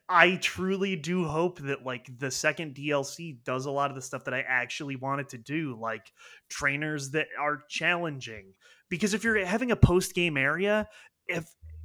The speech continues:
you have to have beaten both these things, if I'm still fighting a bunch of people who fucking have one level sixty Pokemon, what is,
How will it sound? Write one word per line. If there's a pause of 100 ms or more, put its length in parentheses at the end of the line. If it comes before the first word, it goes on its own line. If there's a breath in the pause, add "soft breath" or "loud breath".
you
have
to
have
beaten
both
these
things,
if
I'm
still
fighting
a
bunch
of
people
who
fucking
have
one
level
sixty
Pokemon,
what
is,